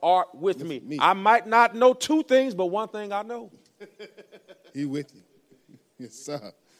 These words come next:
Speaker 2: Yes, sir.
Speaker 1: He with me.
Speaker 2: Yes, sir.
Speaker 1: I don't deserve it. I didn't earn it.
Speaker 2: Mm-mm.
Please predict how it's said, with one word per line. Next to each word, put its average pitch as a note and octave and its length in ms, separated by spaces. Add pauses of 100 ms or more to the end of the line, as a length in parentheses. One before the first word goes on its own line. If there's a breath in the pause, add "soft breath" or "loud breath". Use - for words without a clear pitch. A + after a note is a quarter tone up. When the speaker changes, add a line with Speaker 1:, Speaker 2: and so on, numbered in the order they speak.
(160 soft breath)
Speaker 2:
Yes, A#2+ 180
sir. C3+ 340 (600)
Speaker 1:
He A#2 100
with G#2+ 260
me. - 60 (280)
Speaker 2:
Yes, F#2+ 160
sir. G#2 260 (520)
Speaker 1:
I G#2+ 80
don't C#3 220
deserve D3 440
it. F3+ 120 (1200)
I D3+ 100
didn't D3+ 360
earn D#3 300
it. - 100 (420)
Speaker 2:
Mm-mm. A#2+ 120